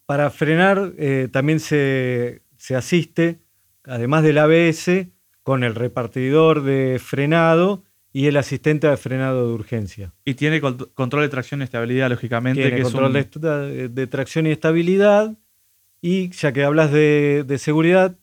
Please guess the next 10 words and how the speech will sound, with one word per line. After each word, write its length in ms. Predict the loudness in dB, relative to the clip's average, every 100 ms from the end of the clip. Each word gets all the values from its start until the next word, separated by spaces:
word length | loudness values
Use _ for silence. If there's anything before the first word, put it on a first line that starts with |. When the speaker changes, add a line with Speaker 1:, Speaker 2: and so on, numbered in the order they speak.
| _ -20 -8
Speaker 1:
tenemos 320 | -4 -4 -2
que 100 | -2
decir 400 | -2 0 -2 -2
que 180 | -4 -2
tiene 360 | -2 0 -2
solamente 600 | -2 0 2 0 -2 -2 0
dos, 280 | 0 -2 -10
dos 360 | 0 0 2
airbags, 720 | 2 2 0 -2 -4 -6 -20 _ _ _ _ _ _ -8
eh, 440 | -6 -4 -6